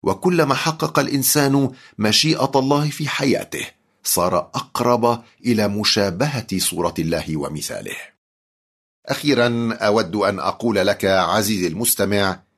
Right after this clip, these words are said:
إني أحبك حتى لو كنت لا أراك، لأنك مخلوق على صورة الله، فخالقنا واحد.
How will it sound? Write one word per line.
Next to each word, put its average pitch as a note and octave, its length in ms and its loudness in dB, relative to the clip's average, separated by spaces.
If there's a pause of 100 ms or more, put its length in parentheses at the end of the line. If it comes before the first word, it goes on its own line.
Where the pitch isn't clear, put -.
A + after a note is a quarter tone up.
(200)
إني B2 340 0
أحبك G2+ 760 0
حتى - 300 -2
لو F#2 180 2
كنت A2+ 240 -2
لا G2 260 2
أراك، - 500 -4 (180)
لأنك F#2 440 -2
مخلوق C3 760 0 (480)
على F#2+ 260 0
صورة F#2 380 0
الله، G2+ 420 -2 (320)
فخالقنا C#3+ 960 0
واحد. A2 680 -2